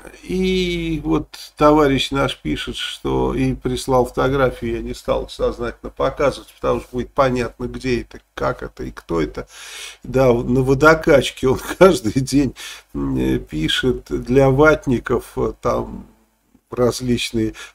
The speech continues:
послания, всё это закрашивается постоянно. Ну, в общем, у них постоянная борьба. Они, а, этот наш пишет, м,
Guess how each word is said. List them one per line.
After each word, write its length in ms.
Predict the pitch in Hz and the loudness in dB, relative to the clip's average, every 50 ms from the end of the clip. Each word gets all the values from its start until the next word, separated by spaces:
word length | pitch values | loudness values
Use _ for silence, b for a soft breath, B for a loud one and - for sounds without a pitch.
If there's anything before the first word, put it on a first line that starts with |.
| B _ | B _
послания, 760 | - 143 131 127 123 - - 131 147 151 147 139 135 127 120 | 4 6 6 6 4 2 2 4 6 8 8 8 6 4 4
всё 280 | 113 - - - 135 127 | 4 2 -2 0 0 0
это 200 | 120 123 - 120 | 0 0 -2 -6
закрашивается 1120 | 104 101 127 131 120 - - 139 147 151 151 135 - - 135 117 113 117 107 - - - | -2 0 2 0 2 2 2 4 6 6 6 6 4 0 -2 0 0 0 -2 -4 -4 -6
постоянно. 680 | 120 - - - - 135 131 127 131 127 120 110 117 110 | -6 -6 -8 -6 -2 0 2 4 4 4 2 2 -2 -4
Ну, 80 | 120 135 | -2 -2
в 40 | |
общем, 220 | 139 131 - - 139 | -2 -2 -4 -4 -2
у 40 | 135 | -2
них 140 | 131 131 131 B B B B B B - | -2 -2 -4 B B B B B B -4
постоянная 720 | 143 127 - - 139 135 143 147 135 127 127 127 123 123 | -4 0 6 8 8 8 10 8 6 6 6 6 6 6
борьба. 600 | 120 127 131 131 135 135 131 127 117 104 95 B B B B B | 6 6 6 6 6 4 4 2 0 0 -2 B B B B B
Они, 640 | - - 113 110 120 120 117 113 113 110 104 107 107 113 123 123 123 - - 123 127 | -6 -4 -2 0 0 0 0 0 0 -2 -2 -4 -6 -8 -8 -10 -10 -10 -10 -8 -4
а, 240 | 120 120 139 - 127 123 127 - - | -2 -2 -2 -2 -4 -6 -8 -4 0
этот 720 | 135 127 127 123 123 - _ _ _ _ - 123 117 - | 2 2 2 0 -2 -12 _ _ _ _ -14 -12 -6 -2
наш 300 | 131 131 131 120 - - | 2 2 2 2 0 -4
пишет, 420 | - 143 123 - - 127 - - B B B B B B - | -2 -2 0 2 0 0 0 -2 B B B B B B -16
м, 360 | - - - - - - - | -12 -12 -10 -10 -12 -14 -14